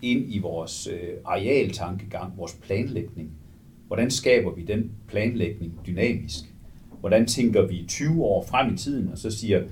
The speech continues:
"Jamen, hvis kystlinjen den flytter sig, og vi ser de havvandsstigninger, vi ser i dag, jamen, så er det jo allerede nu, vi skal disponere noget areal." Købe nogle, øh, landmænd ud, øh, sikre nogle byer,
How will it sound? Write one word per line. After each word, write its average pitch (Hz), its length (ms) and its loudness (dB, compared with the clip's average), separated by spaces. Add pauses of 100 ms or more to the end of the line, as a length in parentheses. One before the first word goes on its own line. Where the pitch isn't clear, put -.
(380)
"Jamen, 107 260 2
hvis 95 240 0
kystlinjen 135 580 2
den 131 180 0
flytter 147 260 2
sig, 101 160 -4
og 92 100 -2
vi 107 80 -4
ser 123 220 0
de 117 80 -2
havvandsstigninger, 113 760 -4
vi 90 100 -8
ser 123 200 -6
i 92 80 -6
dag, 120 220 -4 (640)
jamen, - 120 -2
så 190 80 4
er 196 40 6
det 175 140 8
jo 113 100 10
allerede 139 340 10
nu, 170 140 4
vi 165 100 4
skal - 200 -4
disponere 113 480 -2
noget 82 180 -4
areal." 113 260 0 (560)
Købe 135 260 6
nogle, 98 420 4
øh, 80 120 0 (180)
landmænd 120 500 2 (180)
ud, 165 200 2 (140)
øh, 92 440 4 (320)
sikre 156 380 2
nogle 98 260 0
byer, 170 400 4